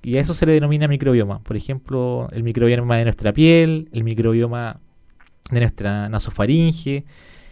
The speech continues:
el microbioma de nuestra boca, el microbioma de nuestro intestino. Y en base en, en esas determinadas partes se está haciendo mucha investigación, se está viendo en qué momento algo a ti te produce un patógeno.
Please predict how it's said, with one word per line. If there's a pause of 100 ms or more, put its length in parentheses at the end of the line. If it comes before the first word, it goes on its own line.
(120)
el
microbioma
de
nuestra
boca,
el
microbioma
de
nuestro
intestino. (400)
Y
en
base
en,
en
esas
determinadas
partes
se
está
haciendo
mucha
investigación, (480)
se
está
viendo
en
qué
momento
algo
a
ti
te
produce
un
patógeno.